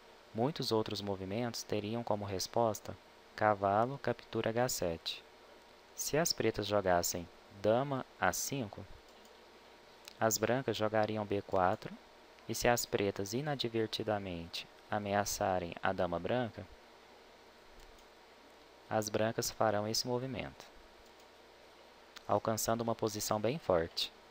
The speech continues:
Voltando à linha principal, as brancas criaram uma posição de ataque forte usando a iniciativa, e agora ameaçam um golpe mortal. O cavalo se sacrifica,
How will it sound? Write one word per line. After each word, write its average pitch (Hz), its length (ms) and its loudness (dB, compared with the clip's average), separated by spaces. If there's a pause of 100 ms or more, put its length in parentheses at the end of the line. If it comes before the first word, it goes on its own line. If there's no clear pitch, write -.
(320)
Voltando 113 360 4
à 151 80 4
linha 98 200 -2
principal, 95 640 2 (2500)
as 110 220 0
brancas 113 460 -2
criaram 110 480 2
uma 120 120 0
posição 101 520 -2
de 101 100 -2
ataque 117 420 0
forte 87 600 0
usando 107 300 0
a 117 60 2
iniciativa, 104 760 -4 (340)
e 110 120 2
agora 110 420 4
ameaçam 110 500 2
um 117 60 -4
golpe 110 300 2
mortal. 113 440 0 (3000)
O 110 80 -2
cavalo 117 460 6
se - 160 0
sacrifica, 117 800 -4